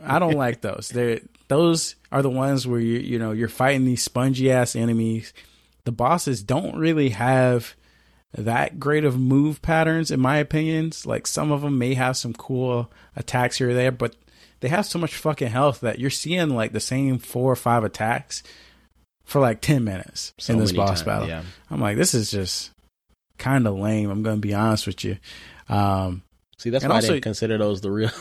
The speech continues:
Speaker 2: <laughs> the real battle.
Speaker 1: But that's why I'm like, those are, those are the majority of con-,
Speaker 2: Technically, yeah.
Speaker 1: encounters. So, I mean, if we're talking about the icon boss battles, sure, they're good, but I, I deduct points, like you said, 'cause there's really no skill check there. It's just kinda like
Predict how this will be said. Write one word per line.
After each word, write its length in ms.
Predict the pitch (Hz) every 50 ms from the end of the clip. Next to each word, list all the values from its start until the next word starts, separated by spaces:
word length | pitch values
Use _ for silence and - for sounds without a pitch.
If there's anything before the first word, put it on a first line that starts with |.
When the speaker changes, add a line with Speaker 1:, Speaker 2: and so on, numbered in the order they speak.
| -
Speaker 2:
<laughs> 200 | - - - _
the 120 | - - - -
real 200 | - 139 120 - - _ _ - - -
battle. 180 | - 127 117 123
Speaker 1:
But 120 | 143 147 131
that's 180 | 147 196 226 -
why 80 | -
I'm 100 | 262 135
like, 180 | - - - 120
those 280 | 123 123 - 277 269 -
are, 160 | 208 180 139
those 340 | 117 117 127 - 277 - -
are 180 | 107 98 92 - _ _ _ _ _ _ _ _ -
the 80 | 160 151
majority 720 | 143 147 156 143 131 - 113 147 160 196 208 190 180 151
of 80 | 135
con-, 100 | - -
Speaker 2:
Technically, 200 | - 135 - - - 135
yeah. 60 | 131
Speaker 1:
encounters. 760 | 131 131 - 139 175 220 196 131 107 98 98 92 - - - - - - - - - - - - - - -
So, 320 | - - 143 135 127 120
I 120 | 127 131 127
mean, 160 | 135 131 127
if 140 | 131 131 -
we're 80 | 180 185
talking 180 | 196 185 175
about 140 | 160 143 123
the 100 | 107 - 123
icon 400 | 151 - 226 - 143 113 107 101
boss 280 | 104 104 104 - -
battles, 420 | - 113 104 104 107 110 - - -
sure, 320 | - - - - 170 180 160
they're 120 | 123 107 101
good, 340 | 104 123 123 120 117 110
but 260 | - 110 101 98 - - _ _ _ _ _ _ _ _ _ _ _ _ _ _ _ _ _ _ -
I, 280 | 120 120 120 120 123
I 40 | 135
deduct 420 | 143 131 139 120 127 123 120 - -
points, 300 | - 120 107 101 92 -
like 180 | 110 104 -
you 80 | 107 101
said, 260 | - - 104 95 92
'cause 160 | - 101 95
there's 200 | 104 104 98 104
really 240 | 123 151 151 127 110
no 160 | 107 110 104
skill 340 | 98 - - - 113 104 104
check 280 | - - 101 98 101 -
there. 280 | 107 101 101 98 95 95
It's 100 | 95 95
just 140 | 101 -
kinda 200 | - 104 95 92
like 280 | 92 92 90 87 - -